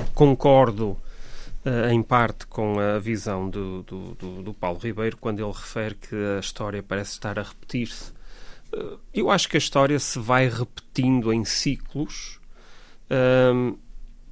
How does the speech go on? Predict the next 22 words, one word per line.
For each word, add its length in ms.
o, 280
o 40
que 140
nos 140
leva 320
à 40
seguinte 380
questão 580
é, 460
ahm, 600
hoje 320
em 160
dia, 320
com 240
o 60
conhecimento 840
que 140
temos, 800
como 500
é 80
possível 840
deixarmos 1120